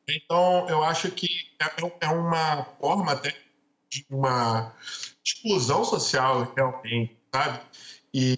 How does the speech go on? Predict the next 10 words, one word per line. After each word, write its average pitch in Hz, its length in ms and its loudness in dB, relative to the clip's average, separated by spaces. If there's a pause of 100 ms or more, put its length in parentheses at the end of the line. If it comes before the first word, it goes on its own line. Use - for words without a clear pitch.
(140)
e, 117 720 0
e, 151 220 0
embora 147 680 2
o 147 100 2
direito 135 460 0
tenha 160 180 -6 (180)
coisa 135 160 0
de 131 80 -4
uma 127 100 -2
formalidade, 127 1200 0